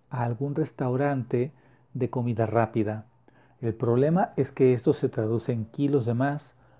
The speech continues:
aumento del colesterol, consumo excesivo de sodio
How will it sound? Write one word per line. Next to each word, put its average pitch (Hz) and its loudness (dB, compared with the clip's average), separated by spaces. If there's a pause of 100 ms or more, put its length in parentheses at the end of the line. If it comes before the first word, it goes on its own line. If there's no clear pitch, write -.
(160)
aumento 143 0
del 131 4
colesterol, 131 4 (420)
consumo 156 0
excesivo 139 0
de 135 4
sodio 127 2